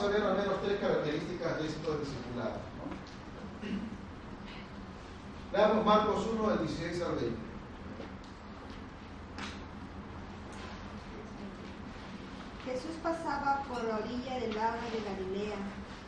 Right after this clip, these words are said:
Speaker 2: cuando vio a Simón y a su hermano Andrés. Eran pecadores y
Speaker 1: Pescadores.
Speaker 2: estaban, eran pescadores y estaban echando la red al agua. Les dijo Jesús:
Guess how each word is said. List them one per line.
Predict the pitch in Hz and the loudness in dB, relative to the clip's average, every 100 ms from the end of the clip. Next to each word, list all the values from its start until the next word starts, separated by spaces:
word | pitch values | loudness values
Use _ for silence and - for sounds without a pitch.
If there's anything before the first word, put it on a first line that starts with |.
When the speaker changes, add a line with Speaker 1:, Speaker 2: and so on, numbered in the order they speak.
| - | -4
Speaker 2:
cuando | 247 247 247 247 | 0 2 2 2
vio | 294 | 2
a | 320 330 - | 2 2 0
Simón | 247 226 196 180 180 190 - - - - 226 | -4 -2 0 -2 -4 -8 -8 -10 -10 -6 -2
y | |
a | 247 | 0
su | 240 | 0
hermano | 233 240 247 240 | 0 0 0 0
Andrés. | 226 196 190 196 - - - - - - | 0 0 -2 -4 -6 -8 -8 -10 -10 -6
Eran | 262 285 311 | 0 2 2
pecadores | 302 294 226 214 247 254 294 - - - | 0 0 0 2 2 2 -2 -4 -8 -2
y | 226 | 4
Speaker 1:
Pescadores. | 180 - - - 285 - - - - - - 247 | 4 6 4 4 0 -4 -8 -10 -10 -10 -8 -8
Speaker 2:
estaban, | - 220 220 214 - - - - | -6 -6 -6 -6 -6 -8 -8 -6
eran | 254 285 | 0 0
pescadores | 285 277 - 285 233 262 277 320 - | 2 -2 0 2 4 4 4 2 0
y | 254 | 0
estaban | 240 - 254 262 277 269 | 0 4 4 6 6 4
echando | 240 - 240 247 254 269 262 | 0 2 2 4 2 0 0
la | 220 214 | 2 2
red | 226 240 196 | 0 -2 0
al | 202 | 2
agua. | 202 202 196 - - - - - - - 247 | 4 4 2 -4 -6 -8 -8 -8 -8 -6 0
Les | 254 254 | 2 4
dijo | 294 302 349 349 254 | 2 0 -2 -2 -2
Jesús: | 214 214 190 | -2 0 0